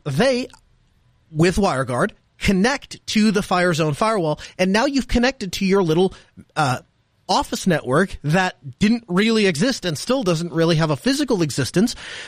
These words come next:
but because there's all of these tunnels all over the place, the employees, once they're, uh, V P N'd into the firewall, uh,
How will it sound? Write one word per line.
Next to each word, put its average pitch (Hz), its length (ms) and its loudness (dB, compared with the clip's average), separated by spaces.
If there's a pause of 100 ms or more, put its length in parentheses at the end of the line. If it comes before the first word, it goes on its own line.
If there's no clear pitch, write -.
but 202 220 0
because 226 480 0
there's 185 260 2
all 180 220 -2
of 180 100 0
these 165 200 0
tunnels 254 320 2
all 170 160 2
over 262 120 0
the 208 60 -2
place, 175 340 0 (460)
the 160 200 2
employees, 214 460 2
once 151 280 -2
they're, 180 260 2 (220)
uh, 151 160 2
V 180 140 2
P 208 140 0
N'd 190 160 2
into 202 460 0
the 175 100 2
firewall, 175 640 2
uh, 143 80 -8